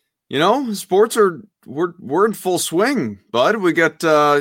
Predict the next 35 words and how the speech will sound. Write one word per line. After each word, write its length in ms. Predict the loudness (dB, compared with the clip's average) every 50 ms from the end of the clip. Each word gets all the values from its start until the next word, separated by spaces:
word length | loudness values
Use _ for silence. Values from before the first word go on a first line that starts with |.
| -2 -4
you 140 | -6 -6
know, 160 | -4 -2 0 0
obviously 760 | 0 0 0 -2 -4 -4 -4 -2 -2 -2 -2 -2 -4 -8 -12 -18 -20 -20 -20 -20 _ _
Bruins 400 | _ -4 -2 0 0 0 -2 -6
playoffs 580 | -8 -2 0 2 2 4 2 2 0 0 -2 -6
are 80 | -8
coming, 460 | -4 -2 -2 -2 -2 -4 -6 -6 -4
matter 320 | -2 -2 0 0 0 0 -2
of 100 | -2 -2
days. 480 | 0 2 2 2 2 0 -2 -4 -6
You 80 | -6 -4
got 180 | -4 -4 -2 -2
the 200 | -4 -4 -4 -6 -12 -20 -20 -20 _ _
Red 240 | 0 0 0 0 0
Sox, 340 | 0 2 2 2 0 -2 -6
they're 120 | -6 -6
struggling 520 | -6 -4 0 0 0 0 0 -4 -4 -4
a 60 | -4 -4
little 180 | -2 -4 -4
bit, 260 | -4 -2 -4 -4 -4 _
but 120 | -8 -8 -8
still 260 | -6 -2 -2 -2 -2
the 100 | -4 -6
top 320 | -4 -2 -2 -2 -2 -4
team 240 | -6 -4 -4 -2 -4
in 40 | -4
the 120 | -6 -8 -8
East, 320 | -6 -6 -6 -6 -6 -8
at 80 | -8 -6
least 260 | -6 -6 -6 -6 -6
in 120 | -6 -6
the 80 | -6 -6
standings. 580 | -4 -2 -2 0 0 0 -2 -2 -4 -6 -6
The 120 | -8 -10 -6
Celtics... 520 | -2 0 0 0 0 0 -2 -4 -4 -10